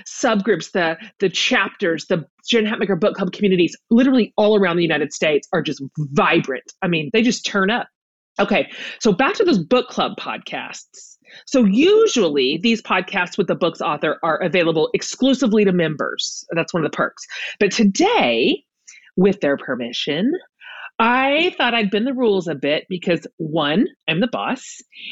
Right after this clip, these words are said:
and two, this is a discussion I absolutely want everyone to hear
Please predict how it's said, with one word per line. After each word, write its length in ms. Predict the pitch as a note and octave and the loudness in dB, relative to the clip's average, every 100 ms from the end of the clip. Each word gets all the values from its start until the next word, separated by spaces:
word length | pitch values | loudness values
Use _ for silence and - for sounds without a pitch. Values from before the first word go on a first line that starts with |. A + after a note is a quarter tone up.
| - | -4
and 280 | F3 F3+ E3+ | 0 0 -2
two, 640 | - - C#4 D3+ C3+ F#3+ - - - - | -4 0 2 4 2 0 -6 -20 -20 -4
this 540 | F3+ F3 C4+ E4+ - - | 0 2 2 2 -2 -2
is 140 | B3 | 2
a 40 | A#3+ | 2
discussion 520 | G#3 - G3+ E3+ G3 | 2 0 0 2 2
I 120 | E3+ F3 | 0 0
absolutely 600 | F3+ G3 G3 A#3+ F#3+ G3 | 0 0 0 2 4 4
want 320 | F3 F#3 E3+ - | 4 0 -2 -2
everyone 600 | G3 G3+ A#3 A#3+ G3+ F3+ | 2 2 4 4 4 2
to 60 | F3 | 0
hear 560 | - - C3 D3+ D#4 | -2 -6 -2 0 0